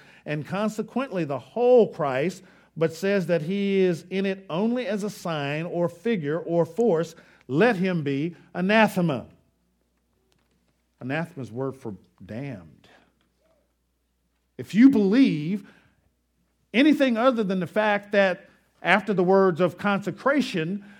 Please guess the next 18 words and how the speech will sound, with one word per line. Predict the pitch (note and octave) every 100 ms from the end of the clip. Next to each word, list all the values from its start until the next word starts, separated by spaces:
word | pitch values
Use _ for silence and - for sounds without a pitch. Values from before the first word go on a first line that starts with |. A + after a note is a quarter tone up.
| _ -
that | C3+ F3+ F3+ E3+ - _ _
the | D#3+ F3 F3+ A3+
elements | C4+ B3 G3 G3 - _ _ _ _ _
are | F3 F3
anything | G3 A#3+ G3+ A#3 A3 G3+ -
other | G3+ C4 B3+ A#3+
than | E3 A#3 A#3+ G#3 G3+
the | F3+
true | E3+ - B3+ B3+
body | F3 G3 G#3+ A3+
and | F#3+ D#3
blood | F#3 A#3
and | A3 D#3+
divinity | C#3 G3+ A3+ F#3+
and | D#3+ C#3+
soul | A3 A#3 F#3+
of | D#3
Christ, | B3 B3+ A3+